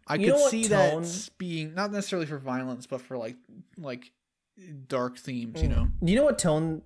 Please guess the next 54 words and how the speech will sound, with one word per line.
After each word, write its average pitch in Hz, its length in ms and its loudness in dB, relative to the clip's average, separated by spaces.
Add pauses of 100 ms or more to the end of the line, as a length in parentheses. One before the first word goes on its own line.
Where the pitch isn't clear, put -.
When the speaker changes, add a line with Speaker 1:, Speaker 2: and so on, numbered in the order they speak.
(140)
Speaker 2:
the 147 420 4
Batman 139 300 2
movie 143 200 2
has 139 220 0
to 135 80 -2
strike, 127 400 -4
at 143 160 0
least, 143 380 0
like, 131 200 0
in 131 100 -2
terms 135 300 -2
of 131 120 -6
a 123 80 0
rating 131 500 -2 (100)
for 151 140 -2
Speaker 1:
Mm-hmm. 135 80 0
Speaker 2:
me? 139 300 -6
And 156 260 -2
this 202 140 2
is 208 80 4
not 170 220 4
just 143 200 0
being 139 160 0
a 123 40 0
fan. 127 200 -2
I 127 100 2
just 131 200 -6
think 127 140 -6
this 123 140 -6
would 120 120 -4
be 127 120 -4
good 120 400 -2 (280)
for 127 240 2
audiences 123 680 2
to 117 80 -10
still 120 240 -4
feel 117 240 -4
comfortable 123 460 -8
with 131 100 -4
the 131 80 -6
character. 139 480 -4 (380)
Kind 277 360 0
of 285 140 0
like 254 220 2
a 233 80 2
Mission 180 360 -2
Impossible-y 165 840 -2
tone 165 460 -8 (640)
of, 156 260 2
of, 196 400 4
like, 196 200 4
rating, 139 600 0
I 170 100 -2
mean, 180 320 -4